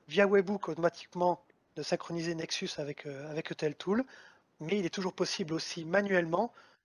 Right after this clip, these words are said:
de venir dans, euh, dans les Nexus que vous avez paramétrés dans la partie admin, de venir dans les Nexus et dire, Ah ben, sur Nexus, j'ai cette liste de jobs là, donc il est possible de, de consulter le détail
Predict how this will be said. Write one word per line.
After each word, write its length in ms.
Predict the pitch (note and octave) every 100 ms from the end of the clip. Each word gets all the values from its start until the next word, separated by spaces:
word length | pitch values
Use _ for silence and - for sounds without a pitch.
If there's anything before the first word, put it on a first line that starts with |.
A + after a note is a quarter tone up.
| _
de 100 | E3+
venir 640 | E3 D#3 G3+ G3+ G3+ - _
dans, 240 | D3+ D3 D3
euh, 420 | D3 D3 D3 D3+
dans 120 | D3+
les 140 | D#3 D#3+
Nexus 320 | F3+ - G3
que 120 | -
vous 120 | D3 D3
avez 120 | D3+
paramétrés 500 | - D#3+ E3+ - E3
dans 80 | D3+
la 60 |
partie 260 | C#3 - -
admin, 340 | C3+ D#3+ G#3 A3+ - - - _
de 60 | D3
venir 200 | D#3+ F#3+
dans 100 | F3
les 60 | D#3+
Nexus 360 | C#3+ - A3 -
et 40 | C#3
dire, 200 | F#3+ F#3+
Ah 60 |
ben, 280 | D#3 D3+ D3 C#3
sur 240 | - F#3
Nexus, 380 | E3 - - F#3 -
j'ai 140 | -
cette 280 | - A3 -
liste 180 | F#3+ D#3
de 120 | D#3
jobs 180 | D#3+ D3+
là, 240 | E3 A#3 - _ _ - - _
donc 120 | D3 -
il 60 |
est 40 | D3
possible 280 | D3 - D#3+
de, 200 | C#3+ C3+
de 100 | C#3+
consulter 400 | D#3 E3 D#3+ E3
le 80 | D3
détail 500 | D#3+ - F3 E3